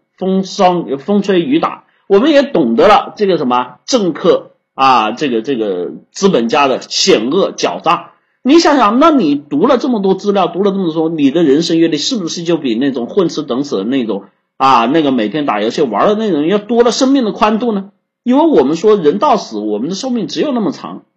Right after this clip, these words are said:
我们到死那一刻，我们留下的都是大脑里面的记忆和回忆。而你因为有了这么多知识，有了这么多见解，有了这么多人生的经历，你的知识才会得到丰盈。所以这是对我们来说读书的意义。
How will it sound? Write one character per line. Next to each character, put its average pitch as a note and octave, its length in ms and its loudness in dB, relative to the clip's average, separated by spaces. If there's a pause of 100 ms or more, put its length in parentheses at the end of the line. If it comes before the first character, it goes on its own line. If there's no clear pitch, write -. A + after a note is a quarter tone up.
(160)
我 D#3 160 2
们 F#3+ 140 -2
到 A3 180 2
死 B2 260 -6
那 C#3+ 80 -2
一 D3 100 0
刻， C#3 140 -8
我 A2+ 160 -4
们 A2+ 140 -4
留 - 140 -2
下 E3+ 180 -4
的 C#3+ 40 -12
都 C#3+ 60 -4
是 D#3 140 -12
大 F#3+ 180 0
脑 A2+ 160 -8
里 G2+ 80 -10
面 G2+ 160 -8
的 B2 80 -6
记 F#3+ 220 -8
忆 B2 80 -4
和 A2+ 160 -10
回 - 200 -12
忆。 B3+ 280 -6 (280)
而 F#3+ 120 2
你 G#3 340 4
因 B3 260 2
为 A3 160 4
有 C3+ 140 2
了 G2+ 80 -2
这 G3 140 -2
么 C3+ 120 -2
多 C3 120 -2
知 D3 240 -8
识， C3+ 160 -6
有 C3+ 180 2
了 A2 120 0
这 G3+ 120 -2
么 D#3 100 0
多 D3 120 0
见 C#3+ 260 0
解， G#2+ 160 -4
有 G#2+ 200 -2
了 F3+ 160 -2
这 C#4 160 -4
么 A3 100 -2
多 F#3+ 100 2
人 C3 160 0
生 C3+ 180 -4
的 B2 60 -4
经 A#2+ 240 -2
历， A2 140 -6 (200)
你 A#2+ 220 0
的 G#2+ 180 -2
知 B2 200 -8
识 G#2+ 140 -8
才 G2+ 180 -12
会 A2 160 -4
得 G2+ 120 -8
到 A2 140 -4
丰 G#2 220 -10
盈。 F2+ 140 -12 (440)
所 A#3+ 240 2
以 G#3 140 0
这 C#4 200 0
是 A#3+ 160 -4
对 A#3+ 160 -2
我 A#2+ 160 0
们 F2+ 120 -8
来 B2 100 -6
说 B2+ 240 -6 (100)
读 A2+ 160 -6
书 C3 200 -6
的 A#2+ 80 -2
意 A#2 160 -2
义。 F2+ 80 -10